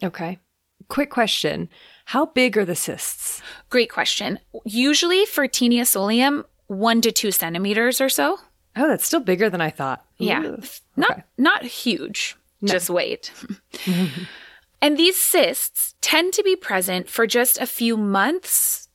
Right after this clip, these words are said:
Speaker 2: to years, but eventually they do gradually disappear as the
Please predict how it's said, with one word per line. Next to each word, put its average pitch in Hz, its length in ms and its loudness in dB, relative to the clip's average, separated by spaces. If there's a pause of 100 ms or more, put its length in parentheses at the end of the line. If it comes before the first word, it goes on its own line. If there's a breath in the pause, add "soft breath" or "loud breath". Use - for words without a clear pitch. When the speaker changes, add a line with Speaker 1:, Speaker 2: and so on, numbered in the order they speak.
Speaker 2:
to - 180 0
years, 254 1120 -4 (680 loud breath)
but 262 200 2
eventually 311 680 2
they 254 140 2
do 247 200 0
gradually 185 640 0
disappear - 800 -6 (800)
as 226 420 2
the 208 340 0